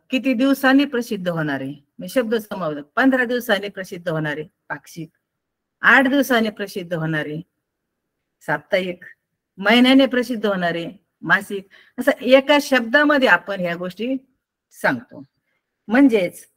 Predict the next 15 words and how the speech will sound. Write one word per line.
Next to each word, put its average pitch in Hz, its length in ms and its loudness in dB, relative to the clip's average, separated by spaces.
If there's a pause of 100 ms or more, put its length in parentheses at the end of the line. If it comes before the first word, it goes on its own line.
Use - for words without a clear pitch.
(520)
<clears throat> - 720 -8
अनेक 277 340 4
शब्दांनी 240 480 0
जो 226 160 2
अर्थ 226 380 2
प्राप्त - 400 -6
होतो, 131 360 -12 (520)
अनेक 220 400 -6
शब्दांनी 196 580 -2
जो 247 120 -2
अर्थ 196 280 -2
प्राप्त 151 400 -10
होतो, 190 480 -10 (720)
त्याच 269 380 4
अर्थासाठी 196 720 -2